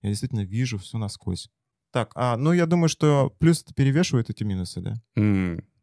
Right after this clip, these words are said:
Speaker 2: да, там, какие там закаты, это вообще что-то.
Speaker 1: Да, классно. Вот, я
Speaker 2: Там
Speaker 1: хочу рассказать, э, бонусную новость. Мы тридцатого июля были там на специальных посиделках, М Т Л посиделки называется.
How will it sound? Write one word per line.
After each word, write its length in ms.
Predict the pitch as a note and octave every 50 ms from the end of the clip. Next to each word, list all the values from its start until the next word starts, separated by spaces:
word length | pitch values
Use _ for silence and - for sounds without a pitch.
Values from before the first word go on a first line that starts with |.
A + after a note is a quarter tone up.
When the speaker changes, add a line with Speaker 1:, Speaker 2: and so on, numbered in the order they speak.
| _ _ _ _ _ _ _ _
Speaker 2:
да, 460 | - G#2 G#2 G2+ G#2 A2+ A#2+ A#2 A2+ G#2+
там, 320 | - G#2 G2+ G2 F#2+ - - _ _ _ _ _ _ _ _ _ _ _ _
какие 280 | - A#2+ A2+ - C#3+ C#3
там 180 | C#3 A#2+ A2+ A2+
закаты, 440 | G#2 A#2 A2+ - C3+ C3+ C3 - A2
это 340 | G#2 G2+ G2 F#2+ - G2+
вообще 300 | F#2 F#2+ F#2+ - - - F2+
что-то. 380 | - - - F2 - - - - _
Speaker 1:
Да, 360 | - F#2 G#2 G#2 G#2 G2 G2 F#2+
классно. 300 | - G#2 G2 G#2 - - -
Вот, 280 | - - C#3 B2 - -
я 220 | - A2+ A#2 C3
Speaker 2:
Там 60 | C3+
Speaker 1:
хочу 220 | - D3 - - D3
рассказать, 500 | C3 A#2+ - C3+ C3+ D3 C#3+ B2 - -
э, 340 | A2 G#2 G#2 G2+ G2+ G2+ G2+
бонусную 420 | G#2 G#2+ C3 B2+ A2 - - A2+
новость. 400 | B2+ D#3+ F#3 D3 A#2+ - - - _ _ _
Мы 280 | - A2+ A#2 B2 A#2+ A2+
тридцатого 880 | - - A#2 - C#3+ B2+ - - A2 G#2+ G#2+ G#2 G#2 G2+ G2 G2 F#2 - - - - - - - - - - - - - -
июля 480 | - B2 A2+ B2+ E3 F#3+ E3+ A#2+ G2+ G2 - _ _ _ _ _ _ -
были 300 | A#2+ B2+ C#3 C#3+ C3 C3
там 280 | - C3+ B2+ A#2+ A2+
на 160 | A2+ A2+ A2+
специальных 480 | A2+ - - - - D#3+ E3 C#3 A#2 - _ _
посиделках, 560 | - D3 C#3+ D3+ A#2 G#2+ G#2 G2+ - - - -
М 80 | A2+
Т 80 | - C3
Л 60 | C3+
посиделки 460 | - - - - G2+ G2 F#2 - -
называется. 540 | G#2+ G2+ A#2 A2 A#2 A2 A2+ - - A#2 A#2